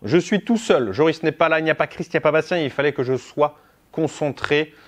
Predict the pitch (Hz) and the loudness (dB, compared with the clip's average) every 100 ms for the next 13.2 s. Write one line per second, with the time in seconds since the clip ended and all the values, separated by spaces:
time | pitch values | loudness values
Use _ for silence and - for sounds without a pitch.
0 | - _ _ - 147 - 151 143 135 139 | -20 _ _ -2 -2 -2 0 0 2 2
1 | 147 151 107 120 120 135 131 127 - 131 | 2 0 -4 -4 -2 -2 0 -2 -4 -2
2 | 127 123 123 135 127 123 127 131 - 101 | 0 0 0 0 0 0 0 0 -4 -6
3 | 127 156 151 - - - - - - _ | 0 0 0 -8 -20 -20 -20 -20 -20 _
4 | - 151 151 160 - 160 - 131 151 - | 0 2 2 0 2 -2 -2 -4 -4 -2
5 | 185 196 180 - - - 135 160 165 - | 0 0 -2 -10 -12 0 2 2 0 -2
6 | 175 156 147 - 165 170 - 127 139 - | -2 2 0 0 -2 -2 -4 -4 -4 -8
7 | 160 151 127 139 147 143 160 160 - _ | -4 -2 0 0 0 2 0 0 -10 _
8 | _ _ _ - 135 117 - _ _ _ | _ _ _ -6 -2 -2 -4 _ _ _
9 | - 247 185 165 220 - 214 190 233 247 | -2 2 2 2 0 2 2 4 2 0
10 | - - - 165 175 254 214 196 170 156 | -6 -10 0 2 4 2 4 2 2 2
11 | 175 - - 120 127 131 120 110 139 139 | -2 -12 -4 0 0 2 2 2 0 -2
12 | - 127 113 117 160 160 139 120 127 214 | -4 0 0 2 2 2 2 2 0 0
13 | - - | -6 -20